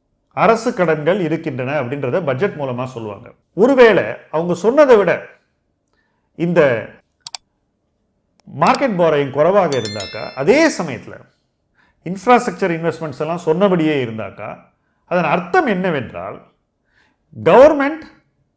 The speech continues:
தன்னை இன்னும் எஃபிஷியன்ட்டா ஆக்கியிருக்காங்க, வருவாயை சொன்னதை விட அதிகமா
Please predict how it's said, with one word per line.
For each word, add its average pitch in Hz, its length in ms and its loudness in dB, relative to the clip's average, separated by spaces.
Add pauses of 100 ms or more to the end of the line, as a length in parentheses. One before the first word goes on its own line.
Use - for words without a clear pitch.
(200)
தன்னை 196 680 -2
இன்னும் 208 220 -4
எஃபிஷியன்ட்டா 180 500 -2
ஆக்கியிருக்காங்க, 117 800 -4 (920)
வருவாயை 240 760 6 (100)
சொன்னதை 208 440 2
விட 214 140 4
அதிகமா 185 340 0